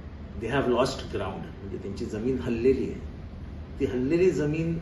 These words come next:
जर व्यवस्थित ठेवायचं असेल तर जाती-जातीमध्ये, धर्माधर्मामध्ये कुठेतरी काहीतरी ठिणगी पडली पाहिजे, ही सत्ता, हा सत्ताधाऱ्यांचा प्रयत्न आहे.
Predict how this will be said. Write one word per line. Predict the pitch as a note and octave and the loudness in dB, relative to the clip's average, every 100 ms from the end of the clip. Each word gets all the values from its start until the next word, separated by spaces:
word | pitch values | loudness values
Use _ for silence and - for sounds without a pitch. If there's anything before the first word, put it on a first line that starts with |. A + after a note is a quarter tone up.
| - - | -6 -2
जर | C3 C3 | 2 6
व्यवस्थित | C3 C#3 D3 D#3 - | 6 6 4 0 0
ठेवायचं | B2 B2 A#2+ B2 | 0 2 0 -2
असेल | A#2 B2+ B2+ | -2 -2 0
तर | A#2+ | -2
जाती-जातीमध्ये, | G2+ G2+ C3 A2+ A#2+ - A2+ A2 A#2+ | -2 -2 -2 -2 -2 -2 -4 -2 -2
धर्माधर्मामध्ये | B2 G2+ A2+ G#2+ G2+ A2 A2 A2 C3+ - - - - | -2 -4 -4 -4 -4 -4 -4 0 0 -2 -8 -8 -6
कुठेतरी | C3+ F3+ F3 F3+ G3 | 0 4 4 4 2
काहीतरी | - C3+ C#3 D3+ E3 | 2 2 2 2 2
ठिणगी | E3 - D#3+ A3 | 0 0 0 0
पडली | - A#2+ A#2 | 0 0 0
पाहिजे, | A2+ G#2 G#2+ C#3+ D3+ - - - - - | -2 -2 -2 -4 -4 -10 -12 -12 -12 -6
ही | F#3 | -4
सत्ता, | E3 C#3 - E3 - | -2 -2 0 0 0
हा | D3+ | -2
सत्ताधाऱ्यांचा | D3 A#2+ D#3 C3+ A#2+ D3 D3+ | -2 0 0 2 0 -2 -2
प्रयत्न | E3+ F#3+ G3 D3+ | 0 4 4 2
आहे. | A2 | -4